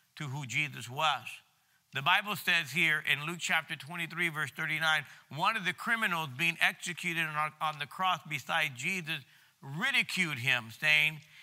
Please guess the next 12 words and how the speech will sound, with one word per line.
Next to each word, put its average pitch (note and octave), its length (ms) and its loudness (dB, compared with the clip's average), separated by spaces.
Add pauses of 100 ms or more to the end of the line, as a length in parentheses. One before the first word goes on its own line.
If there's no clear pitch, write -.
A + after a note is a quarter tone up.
(100)
"If C#3 200 0
you're G#3 160 2
supposed G3 540 -4
to F3 80 -2
be F3+ 200 0
the D#3 140 -4
Messiah, D3+ 960 2 (640)
why F#3 280 4
don't G3 320 -2
you E3+ 100 -4
save F3 600 2
yourself?" D3 800 -2